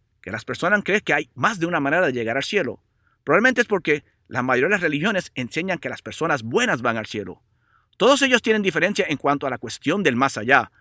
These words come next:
pero todos están de acuerdo que entrar al cielo depende de qué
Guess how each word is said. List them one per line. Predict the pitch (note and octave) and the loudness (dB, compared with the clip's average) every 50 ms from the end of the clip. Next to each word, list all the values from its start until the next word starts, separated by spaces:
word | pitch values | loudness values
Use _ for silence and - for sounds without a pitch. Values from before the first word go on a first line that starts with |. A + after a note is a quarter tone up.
| _ _ _ _ _ _ | _ _ _ _ _ _
pero | - C#2 D2+ F2 - | -20 -16 -16 -6 -2
todos | - E3+ G#3 F#3 | 0 2 2 2
están | G3+ - - F3 F#3 | 2 2 2 2 2
de | F3 D#3+ | 2 0
acuerdo | C3+ - F#3 G3 F3+ D3+ C3 | 0 0 0 0 0 0 -2
que | - A2+ - - | -4 -8 -14 -12
entrar | A#2+ G#2 F#2 - B2+ D3+ | -12 -10 -6 -2 0 0
al | D3+ | 0
cielo | D3 - F3 F3 D#3+ C3 | 0 0 -2 -2 -2 -2
depende | B2 G#2+ - D#3+ E3 D#3+ C3 | -4 -4 -4 -4 -2 -2 -2
de | B2+ A2+ - | -4 -6 -6
qué | - D3 D#3 | -6 -8 -8